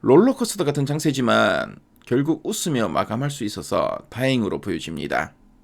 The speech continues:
시장의 방향성은 여전히 위를 향하고 있는데요. 여러분의 계좌에도 언제나 빨간 불기둥만 솟아오르길 기원하겠습니다.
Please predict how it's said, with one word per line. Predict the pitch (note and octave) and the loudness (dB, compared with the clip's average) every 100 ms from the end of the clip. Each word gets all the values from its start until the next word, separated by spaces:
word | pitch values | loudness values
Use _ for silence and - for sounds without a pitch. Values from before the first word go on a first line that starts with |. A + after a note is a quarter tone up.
| _ _ _ - - - - | _ _ _ -20 -20 -20 -16
시장의 | - B3 A3+ A3 E3+ | -4 2 4 4 2
방향성은 | B2 A#2+ C3+ G#3+ G#3+ D#3+ C#3 A#2 C2 F#2+ | 2 2 0 0 2 2 0 0 -2 -2
여전히 | G#2 A#2+ A2+ B2 D#3+ | 0 2 2 2 0
위를 | D3+ F#3+ E3+ | -2 0 2
향하고 | C#3 C3+ B2+ | 2 0 0
있는데요. | G#2 A2 G#2+ C2 D2+ E3+ G#3 _ _ _ _ - _ _ | 0 0 0 0 -2 -2 -6 _ _ _ _ -20 _ _
여러분의 | A2+ A#2+ C#3+ A3 F#3 | 4 6 6 4 2
계좌에도 | A2+ D#3 D3 - D#2 F3 F3+ | 2 4 2 2 -2 -4 -4
언제나 | - E3+ G3+ G3+ B2 - | -2 0 2 0 -2 -2
빨간 | - C3+ D3+ D3+ C#3+ | -2 0 -2 -4 -4
불기둥만 | D3 D#3 E3 E3 A#2+ | -4 -4 -4 -2 -4
솟아오르길 | G#2 - - A#2+ G2 G2+ E2 A#1 A#1 - - | -4 -10 -6 -2 -2 -2 -2 -4 -6 -10 -10
기원하겠습니다. | - A2 G2 E2 C#2+ - D#2 C2 D2+ C#2+ | -2 0 0 -4 -8 -8 -8 -4 -4 -4